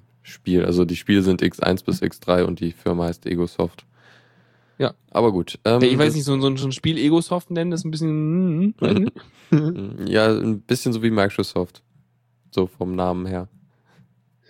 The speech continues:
Speaker 2: Ach je, also ich, diese ganze Spielegeschichte ist mir viel zu dünnes Eis. Da hab ich viel, viel zu wenig
Speaker 1: Ja.
Speaker 2: Ahnung. Lass mal lieber irgendwas machen, worüber wir Ahnung haben.
Speaker 1: Also,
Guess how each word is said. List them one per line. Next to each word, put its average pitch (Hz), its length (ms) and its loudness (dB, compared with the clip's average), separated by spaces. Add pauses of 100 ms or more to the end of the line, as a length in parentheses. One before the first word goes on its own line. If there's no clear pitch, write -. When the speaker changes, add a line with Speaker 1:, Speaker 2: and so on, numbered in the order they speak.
(240)
Speaker 2:
Ach 139 200 -2
je, 123 300 2
also 139 180 2
ich, 160 120 0 (120)
diese 165 180 -4
ganze 175 220 0
Spielegeschichte 180 640 0
ist 160 80 0
mir 165 160 -2
viel 208 180 -2
zu 190 140 -2
dünnes 180 280 0 (140)
Eis. 143 200 0
Da 135 100 -2
hab 151 80 -4
ich 147 120 -8
viel, - 200 -20 (100)
viel 220 160 -2
zu 190 140 -2
wenig 180 180 2
Speaker 1:
Ja. - 160 0
Speaker 2:
Ahnung. 147 220 2
Lass 156 160 -2
mal 156 100 4
lieber 160 140 4
irgendwas 160 260 2
machen, 156 240 0
worüber 151 240 4
wir 147 140 0
Ahnung 143 300 0
haben. 131 280 -4 (300)
Speaker 1:
Also, 110 520 0